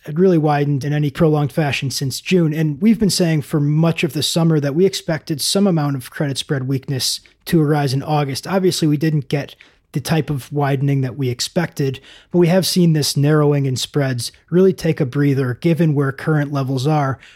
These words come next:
We're just about thirty basis points from pre-pandemic levels. And now I think the bar for further narrowing is higher, and we aren't going to see these pre-pandemic levels be breached, likely until there is some more clarity on both the macro environment and the path of the virus.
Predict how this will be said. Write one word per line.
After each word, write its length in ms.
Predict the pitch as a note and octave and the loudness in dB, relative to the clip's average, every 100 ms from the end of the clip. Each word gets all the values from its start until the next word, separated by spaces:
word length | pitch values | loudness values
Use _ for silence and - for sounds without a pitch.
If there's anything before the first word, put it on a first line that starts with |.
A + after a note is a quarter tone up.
| _ - | _ -2
We're 100 | E3+ | 0
just 260 | E3 A3 | 2 0
about 300 | G3 E3 D3+ | 0 0 -2
thirty 400 | - - D3+ D3 | -4 0 2 2
basis 400 | C3 C#3+ D3 - | 0 0 0 -2
points 380 | - - D3 B2 | -6 -2 -2 -2
from 260 | - - D3+ | -4 -2 -2
pre-pandemic 880 | - - F#3+ F3+ E3 D3 D3 C#3 - | -2 2 2 2 2 2 2 0 0
levels. 460 | C#3+ C3+ C3 A#2 - - _ | -2 0 -2 -4 -8 -20 _
And 80 | D#3 | 0
now 100 | F3 | 2
I 20 | |
think 160 | F3 D#3+ | 2 0
the 80 | C#3 | 0
bar 240 | D3 D3 | 0 0
for 140 | D3+ | -2
further 320 | C#3 E3 D3 C#3 | -2 0 2 2
narrowing 400 | D3 D3 C#3+ C3 | 2 2 0 -2
is 140 | B2 | -4
higher, 460 | - C3+ C3 B2 A#2+ _ _ | -6 -4 -4 -4 -8 _ _
and 240 | D#3+ D3 - | -4 -4 -2
we 160 | D#3 E3+ | 2 2
aren't 220 | F3 F3+ | 2 0
going 240 | F#3 F3 | 0 2
to 100 | D#3+ | 0
see 400 | D3 - D#3+ D#3 | -2 -2 0 0
these 260 | C#3 C#3 C#3 | 0 0 -2
pre-pandemic 840 | - D3+ D3 D#3 C#3+ C#3+ C3+ B2+ | -2 -2 0 0 0 0 -2 -2
levels 320 | C#3+ C3 C3 | -2 -2 -4
be 140 | - C3 | -4 -4
breached, 560 | A#2+ C#3+ C3 - - - _ _ | 0 0 0 -2 -8 -12 _ _
likely 340 | E3+ F3 F3 | 0 2 2
until 420 | E3 C#3 - D3+ C#3 | 2 0 0 0 0
there 220 | C#3 C3 | 0 0
is 140 | C3 | -2
some 400 | - - C#3 C#3 | -2 -2 -2 0
more 420 | C3+ C3 B2+ B2 _ - | 0 0 -2 -6 _ -8
clarity 500 | - D#3 C#3 C3+ C3+ | 0 2 2 2 0
on 140 | B2 | -2
both 240 | B2 C3 - | -2 -4 -2
the 80 | |
macro 440 | C#3 C#3+ - - D3+ | -2 -2 -2 0 2
environment 480 | C#3+ D3 D3+ E3+ - | 2 2 2 0 0
and 260 | D#3 D#3+ | -2 0
the 100 | D3+ | 0
path 320 | C#3+ D3+ C3+ - | -2 -2 -4 -8
of 60 | |
the 60 | C3 | -6
virus. 640 | A#2+ A#2 A2 - - - | -4 -4 -6 -8 -10 -10